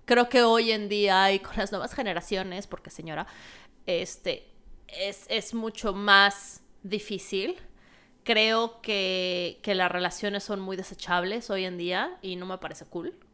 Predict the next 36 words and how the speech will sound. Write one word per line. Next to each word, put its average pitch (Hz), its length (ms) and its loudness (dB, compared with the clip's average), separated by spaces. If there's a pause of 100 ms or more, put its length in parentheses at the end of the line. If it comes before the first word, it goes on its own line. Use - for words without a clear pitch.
(280)
O 175 120 -4
sea, 170 420 0
es 165 160 -4
como 175 200 -10
de, 170 80 -4
"Ay, 240 200 4
bueno, 247 280 -6
pues 185 140 -14
ya 208 180 2
no 208 120 -6
funcionó, 180 360 -8
ya 180 100 -2
el 180 100 -6
que - 60 -12
sigue, 196 300 -6
y 165 80 -8
el 170 80 -12
que 185 80 -8
sigue, 190 280 -8
y 165 40 -6
el - 100 -12
que 175 80 -12
sigue", 180 220 -8
porque - 260 -4
es, 196 120 -8 (500)
porque 190 320 -2
el 190 100 0
acceso 208 640 -2
a 180 300 4 (440)
apps 180 520 6
y 190 100 2
a 170 440 4
cómo 202 420 2
ahorita 190 420 2
la 175 200 0
vida 175 520 -2